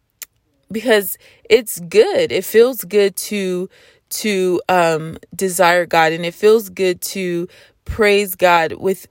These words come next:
with, um, a authentic praise. It's not anything fake. It's just, "God, yeah, you are good. And you have been good to me."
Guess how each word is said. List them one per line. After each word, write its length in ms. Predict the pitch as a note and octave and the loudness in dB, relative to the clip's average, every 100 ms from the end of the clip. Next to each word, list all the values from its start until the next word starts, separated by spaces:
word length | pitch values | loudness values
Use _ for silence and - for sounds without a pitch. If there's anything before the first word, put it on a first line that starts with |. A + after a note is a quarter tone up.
| - | -10
with, 340 | F#3 F#3+ F#3 - F3 | -2 -2 -2 -4 2
um, 340 | F3 E3+ E3 - | 2 2 -2 -2
a 160 | F3 - | -2 2
authentic 840 | F3 F3+ - F#3+ G#3+ G#3+ F3+ - | 0 0 -4 -2 -2 -2 -6 -6
praise. 440 | - E3+ C#3+ D3 | -4 0 0 -2
It's 120 | F3 F#3 | -8 -6
not 340 | F3 F3+ - | -4 -4 -6
anything 440 | F3+ F#3+ F#3 F3 D#3+ | -10 -8 -8 -8 -10
fake. 400 | - F3 E3+ - | 0 2 2 0
It's 180 | E3+ - | -8 -6
just, 280 | E3+ - - - - _ | -6 -6 -14 -20 -20 _
"God, 300 | - F#3+ G3 - | 0 2 2 2
yeah, 180 | B3 | 2
you 300 | C4+ G#3 A3 | 2 2 2
are 200 | G#3 D#4+ | 2 2
good. 540 | A3+ F3 D#3 C#3 - - _ _ _ _ _ _ | -2 0 0 0 -4 -8 _ _ _ _ _ _
And 220 | A3+ A#3+ | -8 -6
you 120 | B3+ | -8
have 600 | A#3 - G#3 A#3 C4 A#3 | -10 -6 -4 -4 -6 -8
been 300 | A3+ G#3+ G3+ | -2 -2 -4
good 360 | E3 G#3+ A#3 - | 2 4 4 2
to 180 | - A#3+ | -8 -4
me." 560 | G3+ F#3+ G#3+ G#3 D#3+ | -4 -4 -2 -4 -6